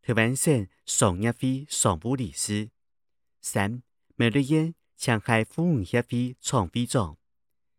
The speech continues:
四、美利坚新亚事业会创会长。五、美利坚台湾东方福伦社社长。六、台湾市田寮运政宫主委。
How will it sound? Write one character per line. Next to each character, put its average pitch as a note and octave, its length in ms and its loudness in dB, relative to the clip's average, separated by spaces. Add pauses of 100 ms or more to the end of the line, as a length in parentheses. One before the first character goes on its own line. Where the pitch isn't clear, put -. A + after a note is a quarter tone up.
(220)
四、 C3+ 400 -2 (340)
美 A2+ 140 2
利 C3+ 160 4
坚 D3+ 320 2 (300)
新 C3 300 2
亚 C#3+ 320 2
事 A#2+ 260 2
业 C#3+ 100 4
会 A#2+ 440 -2
创 A2+ 260 -2
会 A#2 180 -2
长。 E2+ 340 -2 (760)
五、 G2 260 0 (460)
美 A#2 140 2
利 C3+ 120 4
坚 D3+ 380 0 (120)
台 G#2+ 200 2
湾 C#3+ 500 0
东 A2 220 4
方 A#2 280 2
福 - 220 0
伦 F2 240 0
社 A#2+ 240 0
社 C#3 240 -2
长。 F#2 320 -2 (840)
六、 A#2 320 4 (320)
台 B2+ 180 2
湾 D3 160 4
市 D#3 340 2 (240)
田 G#2 280 2
寮 F#2+ 340 2 (140)
运 A#2+ 200 4
政 F#2+ 240 0
宫 G#2 300 -2
主 A#2+ 240 -2
委。 F2+ 320 -6